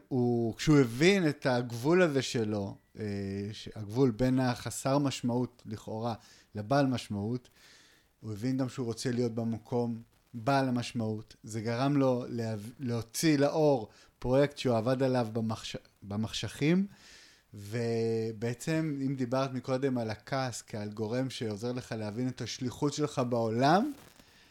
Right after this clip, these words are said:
הנה, הנה ההוכחה, הנה הדוגמה ל-, לאירוע כזה. כלומר, זה לא השליחות של הכעס,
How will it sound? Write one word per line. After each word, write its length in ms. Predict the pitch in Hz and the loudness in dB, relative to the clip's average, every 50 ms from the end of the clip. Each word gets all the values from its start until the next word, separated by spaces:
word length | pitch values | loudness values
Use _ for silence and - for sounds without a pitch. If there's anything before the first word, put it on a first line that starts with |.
| _ _ _ _ _ _ _ | _ _ _ _ _ _ _
הנה, 440 | 135 139 151 156 160 160 165 170 170 160 - - - | 0 2 2 4 4 4 2 2 0 -2 -4 -6 -2
הנה 220 | 139 151 170 170 | 2 6 8 10
ההוכחה, 560 | 165 160 156 160 - 170 - - - 220 208 170 151 | 12 12 10 8 4 -2 0 4 6 6 8 8 8
הנה 200 | 160 170 175 170 | 8 8 6 6
הדוגמה 640 | 165 156 170 160 143 147 160 185 202 196 185 165 117 | 6 6 4 2 2 4 6 6 8 8 8 6 4
ל-, 320 | 151 139 139 139 139 143 135 | 2 2 2 2 2 2 4
לאירוע 380 | 135 139 135 135 190 233 254 240 - | 4 4 6 6 6 6 6 4 4
כזה. 260 | - 147 123 110 113 | 2 2 2 2 0
כלומר, 320 | 107 - 131 127 131 127 127 123 | 0 2 2 2 4 4 4 6
זה 120 | 131 139 | 6 6
לא 140 | 143 160 196 | 8 10 10
השליחות 400 | 233 226 - 247 220 - 226 220 | 8 8 4 0 2 2 2 4
של 140 | - 220 202 | 6 6 6
הכעס, 480 | 185 - - 226 254 262 254 - - | 6 6 6 8 8 8 6 4 0